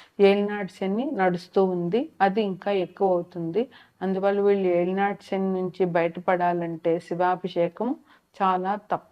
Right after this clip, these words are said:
తప్పకుండా చేయవలసిన అవసరం ఎంతైనా ఉంది. శివ-, శివాలయ దర్శనం శనివారం నాడు శివాభిషేకం చేయడం వల్ల శని బాధ నుంచి బయటపడవచ్చు. అలాగే ద-, దశరథ శని స్తోత్రం చదవడము, లేదా నీలాంజన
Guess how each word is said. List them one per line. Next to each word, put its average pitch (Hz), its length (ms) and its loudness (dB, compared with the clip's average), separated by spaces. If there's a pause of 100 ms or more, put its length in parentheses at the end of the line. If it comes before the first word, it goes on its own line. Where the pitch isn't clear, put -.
తప్పకుండా 180 440 -2
చేయవలసిన 180 640 -2
అవసరం 180 420 -4
ఎంతైనా 160 520 -2
ఉంది. 160 260 -4
శివ-, 185 480 -2
శివాలయ 190 1400 -2
దర్శనం 180 480 -2
శనివారం 202 640 -2
నాడు 185 200 -2
శివాభిషేకం 185 840 -2 (100)
చేయడం 165 320 0
వల్ల 175 260 -8 (160)
శని 196 180 0
బాధ 185 320 -2
నుంచి 175 320 -2
బయటపడవచ్చు. 170 960 -4 (540)
అలాగే 190 580 0 (300)
ద-, 180 200 2
దశరథ 190 480 2
శని 190 300 -2
స్తోత్రం 185 560 -4
చదవడము, 170 720 -4
లేదా 180 380 0
నీలాంజన 185 880 0